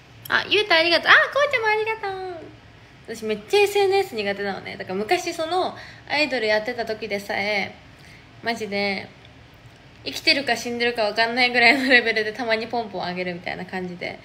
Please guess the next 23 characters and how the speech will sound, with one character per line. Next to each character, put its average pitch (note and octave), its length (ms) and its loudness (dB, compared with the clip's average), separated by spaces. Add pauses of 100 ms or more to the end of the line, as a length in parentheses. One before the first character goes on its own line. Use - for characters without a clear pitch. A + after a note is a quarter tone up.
(540)
そ - 160 -12
れ C4 140 2
が C4+ 140 4
な B3+ 200 0
お C#4+ 40 -4
さ C4+ 180 0
ら、 A#3+ 400 0 (560)
こ G3+ 480 0
う、 - 720 -20
定 B3+ 140 2
期 B3+ 100 -8
的 B3+ 220 -2
に A#3+ 140 -4
活 B3 280 -8
動 A#3 460 -2 (840)
し - 100 -16
て A#3+ 220 0
な A#3 340 4
か A3 140 -2
っ F#3 120 -10
た E3+ 100 -6
ら F3+ 60 -6
さ、 F#3 320 -8